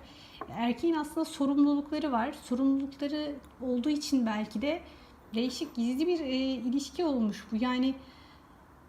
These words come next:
yanlış yormak istemiyorum, kötüye yormak istemiyorum. Çünkü hani şey de olabilir. E, şu anda söylemek istemedikleri, etrafa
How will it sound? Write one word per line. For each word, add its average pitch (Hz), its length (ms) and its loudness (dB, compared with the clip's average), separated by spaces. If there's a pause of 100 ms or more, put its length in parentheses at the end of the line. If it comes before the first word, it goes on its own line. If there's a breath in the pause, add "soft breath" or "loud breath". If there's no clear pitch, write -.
(1400 loud breath)
yanlış 277 540 2
yormak 330 260 2
istemiyorum, 277 540 2
kötüye 277 420 0
yormak 262 320 2
istemiyorum. 262 800 -2
Çünkü 285 360 0
hani 285 280 4
şey 302 380 0
de 247 60 2
olabilir. 185 420 0 (640 loud breath)
E, 226 200 -4
şu - 240 0
anda 311 360 6
söylemek 285 500 2
istemedikleri, 262 840 0 (140)
etrafa 262 680 -2